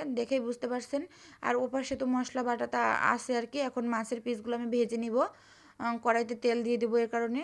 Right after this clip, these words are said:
কড়াইটা গরম হয়ে গেছে, তেলটাও গরম হয়ে গেছে। এখন মাছের পিসগুলো দিয়ে দিলাম, এখানে পাঁচ পিস মাছ আছে, আহ, তো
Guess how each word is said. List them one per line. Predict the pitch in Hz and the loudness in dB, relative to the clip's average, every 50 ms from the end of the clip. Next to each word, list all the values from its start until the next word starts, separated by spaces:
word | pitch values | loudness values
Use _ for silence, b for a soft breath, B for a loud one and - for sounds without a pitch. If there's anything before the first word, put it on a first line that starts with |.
| - | -4
কড়াইটা | - 269 240 226 214 240 | -2 -2 -2 0 -2 -2
গরম | 220 220 220 220 240 247 | 0 2 2 2 2 2
হয়ে | 262 262 254 | 0 0 0
গেছে, | 233 247 254 - - 330 427 - _ _ _ _ _ _ | 0 -2 -4 -4 -8 -10 -10 -12 _ _ _ _ _ _
তেলটাও | - 254 247 240 - 254 254 | 0 2 2 2 2 0 0
গরম | 247 240 226 240 247 254 | 2 2 2 2 2 2
হয়ে | 262 262 254 | 2 0 0
গেছে। | 233 254 262 - 320 | -2 -4 -4 -4 -4
এখন | 285 262 - 240 | -4 -4 -4 -4
মাছের | 240 226 220 214 247 226 | -4 -4 -4 -6 -8 -8
পিসগুলো | - 233 240 226 220 247 247 | -6 -6 -6 -4 -4 -2 -2
দিয়ে | 240 214 240 240 | -2 0 -2 -2
দিলাম, | 220 226 247 277 403 B B B B B B B - | -2 -2 -4 -6 -6 B B B B B B B -6
এখানে | - 247 254 262 254 254 | -4 -2 -2 -2 -2 -2
পাঁচ | - - 240 240 247 - - | 0 0 0 0 -2 -4 -6
পিস | - 262 269 262 - | -6 -6 -6 -6 -6
মাছ | 269 247 240 233 240 220 | -4 -4 -2 -2 -4 -4
আছে, | 247 240 240 - 302 392 | -4 -6 -4 -4 -4 -4
আহ, | 453 - - - - - - - _ - 226 233 226 220 226 226 220 | -4 -8 -16 -20 -20 -20 -20 -20 _ -6 -4 -4 -2 -2 -2 -4 -2
তো | 220 233 | 0 2